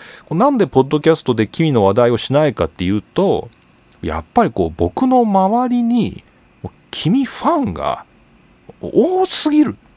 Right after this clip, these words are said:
多い。で、まあ、別にファンが多い分には全然いいんですけど、なんかみんなものすごい、こう、熱量が高いんですよね。そのファンの熱量が高くて、もうコアな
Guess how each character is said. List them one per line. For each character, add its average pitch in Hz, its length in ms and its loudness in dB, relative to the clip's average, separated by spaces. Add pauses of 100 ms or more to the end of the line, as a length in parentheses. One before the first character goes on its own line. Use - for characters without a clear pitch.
(200)
多 262 300 2
い。 - 100 -8 (460)
で、 156 220 0 (640)
ま 147 100 -2
あ、 - 20 0
別 185 160 0
に 254 80 4
フ 277 120 0
ァ 311 100 2
ン - 20 0
が 277 100 4
多 240 180 2
い 202 60 2
分 185 180 2
に 151 60 2
は 104 60 2
全 123 160 0
然 117 140 2
い 139 40 2
い - 20 2
ん 123 40 2
で 98 80 -2
す - 80 -10
け - 80 -10
ど、 - 240 -2 (340)
な 185 200 0
ん 277 100 0
か 208 100 0
み 190 140 2
ん 247 80 0
な 226 140 2
も 120 160 0
の 240 100 2
す 285 160 -2
ご 311 180 2
い、 113 240 -4 (240)
こ 98 420 0
う、 - 240 -6
熱 180 360 4
量 226 180 4
が 90 120 -4
高 - 280 -2
い 170 80 0
ん 82 120 -4
で 80 100 -10
す - 120 -12
よ 71 80 -8
ね。 110 120 -2
そ - 140 -4
の 95 80 0
フ - 120 -12
ァ 233 140 4
ン 202 240 -8 (180)
の - 240 -2
熱 110 300 -2
量 117 160 2
が - 160 -8
高 170 260 -4
く - 100 -10
て、 - 240 -10 (340)
も 143 100 -4
う - 20 -8 (140)
コ 294 220 4
ア - 40 0
な - 140 -12